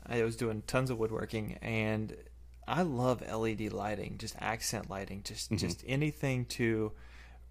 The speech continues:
Speaker 1: bring out the most of a project. And sort of like I said, I don't, I don't, I like functional furniture, and I've said that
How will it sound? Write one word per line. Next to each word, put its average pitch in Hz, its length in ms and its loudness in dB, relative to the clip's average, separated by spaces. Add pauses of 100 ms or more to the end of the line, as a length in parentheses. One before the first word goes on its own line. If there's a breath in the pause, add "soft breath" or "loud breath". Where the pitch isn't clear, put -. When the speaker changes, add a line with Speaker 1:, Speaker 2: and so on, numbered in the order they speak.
Speaker 1:
bring 123 240 8
out 120 160 4
the 104 80 2
most 101 400 2
of 104 100 -2
a 98 60 -4
project. - 640 -6 (680 soft breath)
And 120 240 2
sort 143 220 6
of 135 60 6
like 123 140 6
I 113 40 2
said, 113 220 2
I 110 100 0
don't, 143 200 2 (220)
I 131 80 -2
don't, 147 240 0 (640)
I 127 120 -4
like 156 200 2
functional 131 540 2
furniture, 101 460 -2
and 92 120 -2
I've 120 100 0
said 127 220 4
that 120 180 4